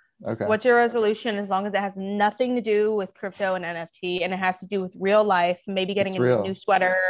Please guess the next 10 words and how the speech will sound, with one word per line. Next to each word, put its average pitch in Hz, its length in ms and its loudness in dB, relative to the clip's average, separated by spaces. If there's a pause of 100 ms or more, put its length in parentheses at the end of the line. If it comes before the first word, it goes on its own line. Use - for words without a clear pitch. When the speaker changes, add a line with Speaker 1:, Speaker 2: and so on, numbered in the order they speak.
(140)
Speaker 2:
or, 180 120 0
like, 170 220 -2
new 175 140 -4
shoes 165 340 -8
or 170 60 -12
something? - 340 -10
Speaker 1:
<laughs> - 1900 -20
All 98 80 0
right. 92 120 -4 (120)
Um, 120 640 0